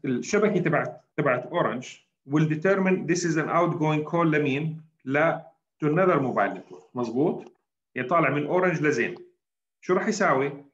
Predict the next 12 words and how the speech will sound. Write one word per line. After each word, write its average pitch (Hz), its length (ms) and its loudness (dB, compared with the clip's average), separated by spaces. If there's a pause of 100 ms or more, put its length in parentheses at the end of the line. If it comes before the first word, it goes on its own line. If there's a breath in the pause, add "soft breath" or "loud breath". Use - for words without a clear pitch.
(180)
السيستم 156 480 -4
تبع 135 200 2
أورنج؟ 120 360 -2 (520)
راح 123 160 -6
يحولها 165 500 4
على 147 180 2
الجي 190 300 -2
ام 175 120 -2
اس 175 180 -6
سي 202 120 2
تبع 165 260 0
أورنج، - 340 -6